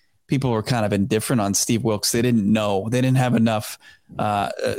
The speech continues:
to, to make an assessment of, as far as Steve Wilkes. But the Cardinals cer-, certainly felt like they did. But, I mean, obviously, talent. This, the roster was bankrupt of talent.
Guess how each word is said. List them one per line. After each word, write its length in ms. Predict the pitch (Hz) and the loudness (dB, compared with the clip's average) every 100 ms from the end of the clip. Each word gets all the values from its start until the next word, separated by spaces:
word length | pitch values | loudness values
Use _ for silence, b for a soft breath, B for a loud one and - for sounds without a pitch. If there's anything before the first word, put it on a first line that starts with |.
| - | -4
to, 180 | - 123 | -2 -2
to 180 | - 123 | 0 2
make 380 | 113 110 110 | 2 2 0
an 100 | 113 | 0
assessment 540 | 110 - 113 107 120 104 | 0 2 0 0 0 0
of, 140 | 98 | 0
as 80 | 110 | -2
far 240 | - 113 104 | 0 0 0
as 100 | 98 | -2
Steve 280 | - 110 | -2 0
Wilkes. 360 | 110 113 104 - | 0 0 -2 -4
But 200 | - 113 | -4 -6
the 40 | |
Cardinals 400 | 135 135 127 120 | -4 -2 0 -2
cer-, 160 | - 131 | -4 -4
certainly 440 | - 139 - 117 | -2 -2 0 -2
felt 240 | 110 117 107 | -2 -4 -4
like 160 | 107 | -4
they 120 | - 107 | -2 0
did. 320 | 113 104 - B B B | 0 -2 -4 B B B
But, 240 | 127 113 - | -4 -2 -2
I 80 | 127 | 0
mean, 200 | 123 107 | 0 0
obviously, 540 | 123 143 135 - 117 | -2 0 0 0 -2
talent. 460 | 110 135 120 113 - _ _ _ | -2 -2 -2 -2 -6 _ _ _
This, 300 | 120 117 - | -4 -2 -4
the 160 | 147 117 | -2 0
roster 480 | 120 127 131 120 | 2 0 -2 0
was 120 | 110 101 | 0 0
bankrupt 540 | 104 101 101 101 - | -2 -2 -2 -4 -4
of 80 | - | -10
talent. 380 | - 104 110 | -4 -2 -2